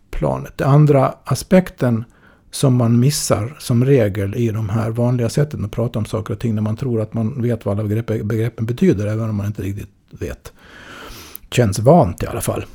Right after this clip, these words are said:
Sättet att komma ifrån det skulle vara att sätta in de här konkreta sakerna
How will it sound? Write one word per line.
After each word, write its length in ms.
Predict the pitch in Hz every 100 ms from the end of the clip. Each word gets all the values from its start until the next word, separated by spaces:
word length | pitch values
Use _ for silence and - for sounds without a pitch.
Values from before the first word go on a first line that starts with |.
| - - - _ - - _ _ _ _ _ -
Sättet 380 | - 123 - 120
att 60 |
komma 240 | - 143 127
ifrån 300 | - 131 127
det 360 | 165 165 -
skulle 260 | - - 117
vara 400 | 120 131 131 123 -
att 400 | - 110 - - -
sätta 460 | - 123 117 127 117
in 300 | 170 139 107
de 140 | 120
här 140 | 135 143
konkreta 480 | 117 - 165 180
sakerna 460 | 175 185 - - -